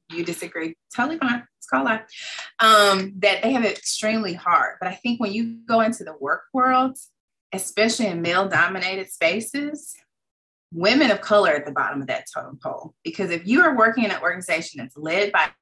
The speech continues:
men, if nothing else, a white male will accept a male of color because they share that male bond,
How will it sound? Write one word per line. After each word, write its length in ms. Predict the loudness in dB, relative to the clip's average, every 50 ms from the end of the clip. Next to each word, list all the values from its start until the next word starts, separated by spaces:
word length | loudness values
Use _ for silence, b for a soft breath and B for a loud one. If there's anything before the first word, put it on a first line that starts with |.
| -16 -12
men, 440 | -10 -6 -4 -2 -2 -2 -2 -4 -8 _ _ _ _ b b b b _ 0
if 140 | 0 2
nothing 420 | 2 2 2 2 2 2 2 2 4
else, 380 | 4 4 4 2 0 -2 -8 -12 -10
a 60 | -4
white 300 | 2 2 4 4 4 2
male 240 | 2 2 2 2 0
will 160 | -2 -4 -6
accept 500 | -8 -10 -8 -4 -2 -2 -2 -2 -6 -8
a 60 | -6
male 280 | -4 -2 0 0 0 -2
of 100 | -4 -8
color 360 | -4 0 2 2 2 2 -2 -4
because 500 | -10 -10 -6 -6 -6 -4 -6 -8 -10 -12 b b b b b b
they 140 | 0 0 2
share 460 | 0 0 0 2 4 6 6 6 6
that 240 | 4 2 0 0 -4
male 380 | -2 -2 0 2 2 0 0
bond, 460 | 0 2 2 2 4 2 0 -4 -10